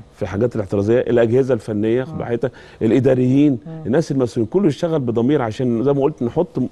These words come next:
Speaker 1: بلدنا في المقدمة. احنا بنشتغل عشان بلدنا، وفي نفس الوقت إذا كان موجود عندنا حالة استثنائية ربنا سبحانه وتعالى وجدها في الأرض للعالم كله، لازم نمشي زي العالم. احنا مش هنقول، قلت لك يا عمر، من العالم.
Speaker 2: مم.
Speaker 1: مصر بلد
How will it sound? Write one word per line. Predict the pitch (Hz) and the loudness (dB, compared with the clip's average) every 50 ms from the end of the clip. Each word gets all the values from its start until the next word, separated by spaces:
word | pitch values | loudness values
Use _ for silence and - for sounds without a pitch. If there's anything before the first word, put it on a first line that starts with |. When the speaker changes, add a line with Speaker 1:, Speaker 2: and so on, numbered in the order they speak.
| - - | -4 -2
Speaker 1:
بلدنا | 110 117 135 165 160 139 127 | 0 2 4 2 2 2 -2
في | 113 - | -2 -2
المقدمة. | 143 139 113 - - 98 90 92 95 95 92 87 - - - - - - | -2 -2 -2 -2 -4 -4 -2 -2 0 0 -2 -4 -6 -14 -20 -10 -6 -2
احنا | 165 170 170 165 | 0 2 2 2
بنشتغل | 151 143 131 - - 165 160 156 151 | 2 0 -2 -2 0 0 0 0 -2
عشان | 127 113 - 127 123 | -4 -6 -6 -4 -4
بلدنا، | 113 117 123 139 139 123 113 87 82 - - - - - | -2 0 0 0 0 0 -2 -4 -6 -8 -16 -18 -12 -10
وفي | 98 - 123 | -6 -2 0
نفس | 147 185 180 - | 0 0 0 0
الوقت | 156 147 151 151 | 0 0 0 0
إذا | 131 127 | 0 -2
كان | 120 - 151 156 156 143 | -2 0 0 0 0 0
موجود | 135 127 123 156 160 151 | 0 0 0 0 0 0
عندنا | 131 123 127 127 143 135 120 | 0 0 0 0 0 0 0
حالة | 113 - 151 160 156 127 95 82 - _ _ _ _ _ _ - | 0 0 0 0 0 0 -2 -6 -10 _ _ _ _ _ _ -14
استثنائية | 98 - - - 127 131 147 151 | -14 -12 -8 -4 -2 0 0 0
ربنا | 143 127 123 160 170 160 | 0 0 0 2 0 0
سبحانه | 127 123 117 123 131 135 131 | 0 -4 -6 -4 -2 -2 -2
وتعالى | 117 - 123 113 110 113 110 | -2 -2 -2 0 0 2 2
وجدها | 104 113 127 156 156 147 135 | 2 2 2 0 0 0 0
في | 120 - | -2 -2
الأرض | 117 - - 139 139 123 110 107 | -4 -4 -2 -2 -2 0 0 0
للعالم | 117 139 147 147 139 165 180 185 180 165 160 - | 2 2 4 4 4 4 2 0 0 -4 -4 -4
كله، | 175 165 170 185 185 - _ _ - - _ - | -2 -2 -2 -2 -4 -6 _ _ -20 -20 _ -4
لازم | 101 147 185 180 180 170 165 180 | 0 0 2 2 2 0 0 0
نمشي | 214 - - 151 | -2 -2 -4 -4
زي | 139 147 147 | -2 -2 0
العالم. | 139 135 139 151 147 139 139 | 0 0 0 -2 -2 -4 -4
احنا | 131 139 139 | -4 -4 -6
مش | 135 - - | -6 -4 -2
هنقول، | 151 165 170 | -2 -2 0
قلت | 147 131 - | -2 -2 -2
لك | 156 147 139 143 | -2 -2 -2 -2
يا | 139 | -2
عمر، | 147 139 | 0 0
من | 127 135 156 | 2 2 2
العالم. | 156 135 123 127 147 147 107 95 _ - - - - - | 2 2 0 0 -2 -4 -6 -10 _ -20 -20 -20 -20 -10
Speaker 2:
مم. | - - | -6 -2
Speaker 1:
مصر | 120 139 151 - - 117 | -2 -2 -2 -2 -2 -4
بلد | 107 101 98 98 95 127 143 160 151 | -2 -2 -2 0 2 2 4 4 2